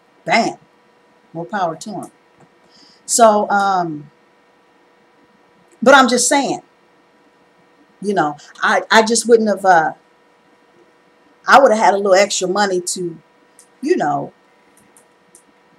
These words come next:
give an offering. <laughs> Just kidding. Anyway, um, okay, so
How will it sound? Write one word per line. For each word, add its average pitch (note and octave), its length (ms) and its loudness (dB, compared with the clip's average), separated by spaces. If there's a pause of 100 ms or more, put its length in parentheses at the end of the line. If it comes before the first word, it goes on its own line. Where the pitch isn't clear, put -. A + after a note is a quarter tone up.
(280)
give F#3 140 -12
an E3+ 100 -12
offering. C#4 380 -14 (240)
<laughs> - 220 -20
Just - 520 -18
kidding. C#3+ 300 -18 (640)
Anyway, A#3+ 360 2
um, F3+ 540 0 (2250)
okay, E3 280 -2 (100)
so G#3 500 2